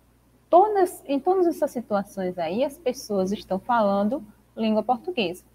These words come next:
Mas, como é de outra parte do país, ou mais jovem, ou mais novo, um texto mais antigo,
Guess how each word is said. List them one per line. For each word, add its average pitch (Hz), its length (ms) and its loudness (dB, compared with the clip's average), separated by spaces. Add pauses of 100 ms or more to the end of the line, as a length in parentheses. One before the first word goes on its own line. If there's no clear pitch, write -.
(580)
Mas, 330 500 0 (220)
como 349 260 0
é 185 320 0 (120)
de 190 120 -4
outra 233 240 -2
parte 226 320 -2
do 233 140 -6
país, 220 680 -2 (400)
ou 226 260 0
mais 214 300 0
jovem, 208 540 0 (100)
ou 226 100 -4
mais 247 240 -4
novo, 202 440 -2
um 220 80 -4
texto 226 340 -6
mais 226 240 0
antigo, 226 800 -4